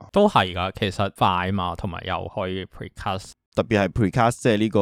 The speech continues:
Speaker 2: 預製件呢樣嘢，喺香港就係上次講嘅呢個土木工程嘅範疇嚟㗎嘛。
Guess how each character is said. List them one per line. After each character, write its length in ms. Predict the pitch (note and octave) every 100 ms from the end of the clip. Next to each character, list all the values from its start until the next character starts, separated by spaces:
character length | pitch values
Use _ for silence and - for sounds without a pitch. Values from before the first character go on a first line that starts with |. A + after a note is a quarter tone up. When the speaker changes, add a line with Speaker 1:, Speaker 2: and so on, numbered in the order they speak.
| G2
Speaker 2:
預 200 | F#2 E2+
製 220 | G2+ F#2
件 160 | F2+ F2 G2
呢 60 |
樣 120 | G#2 E2+
嘢， 140 | D#2+ G2
喺 100 | F#2
香 180 | G2+ G2+
港 240 | F#2 D#2+
就 80 | F#2+
係 340 | E2 E2+ C2+ C2+
上 160 | D#2+
次 140 | E2+ E2+
講 240 | C#2+ F#2+
嘅 100 | F#2
呢 80 | G2
個 120 | F#2+
土 160 | - F2+
木 100 | F2
工 180 | F#2+
程 140 | G2 B1+
嘅 100 | B1+
範 240 | - G1+ E2
疇 200 | D2 G#1
嚟 140 | A#1
㗎 100 | D#2
嘛。 220 | D#2+ C#2